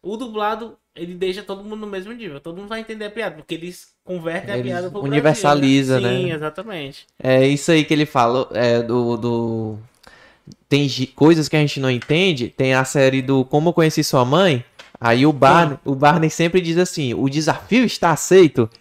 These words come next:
Speaker 1: Uhum.
Speaker 2: Aí tem o que ele, o, que ele tá conversando com o Ted.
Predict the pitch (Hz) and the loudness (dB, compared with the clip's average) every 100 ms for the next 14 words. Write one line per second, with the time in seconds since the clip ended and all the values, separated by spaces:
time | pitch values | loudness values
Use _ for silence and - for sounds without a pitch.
0 | _ 165 175 143 160 185 180 196 202 180 | _ -8 2 4 4 6 4 4 4 2
1 | 180 165 - 147 147 143 139 143 135 143 | 2 -4 -2 2 4 4 2 0 -2 -2
2 | 143 143 - 143 143 185 185 160 175 202 | -2 -2 -2 -4 -2 -4 2 4 4 0
3 | 214 | -8